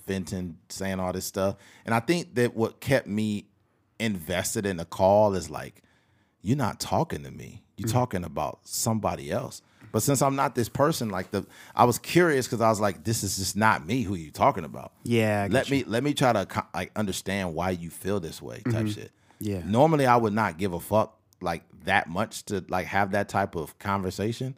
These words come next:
Speaker 2: Mm-hmm.
Speaker 1: But I'm just like, "Yo, I don't get it."
Speaker 2: Mm-hmm.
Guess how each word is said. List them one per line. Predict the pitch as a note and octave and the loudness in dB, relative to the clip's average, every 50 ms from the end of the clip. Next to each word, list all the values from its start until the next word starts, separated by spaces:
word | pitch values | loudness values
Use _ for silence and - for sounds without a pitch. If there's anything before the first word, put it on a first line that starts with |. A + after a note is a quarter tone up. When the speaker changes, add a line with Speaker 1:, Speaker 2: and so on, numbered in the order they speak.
| _ - | _ -6
Speaker 2:
Mm-hmm. | A#2+ A2 A#2+ B2 | -4 -4 -4 -4
Speaker 1:
But | B2+ F#2+ | -2 -2
I'm | G2 B2 B2+ | -2 0 0
just | A#2+ A2 - | -2 -4 -4
like, | F2+ D#2+ C#2 - | -6 -6 -8 -8
"Yo, | - D#2+ F#2+ G#2+ | -8 -8 -6 -6
I | E2 - | -6 -6
don't | G#2+ - - B1 - - | -8 -8 -10 -12 -14 -16
get | - C#2 D#2+ - | -12 -10 -10 -10
it." | - - - - _ _ - | -10 -14 -18 -20 _ _ -8
Speaker 2:
Mm-hmm. | A#2+ A#2 G#2+ A2+ A2 A2 | -6 -4 -4 -4 -4 -6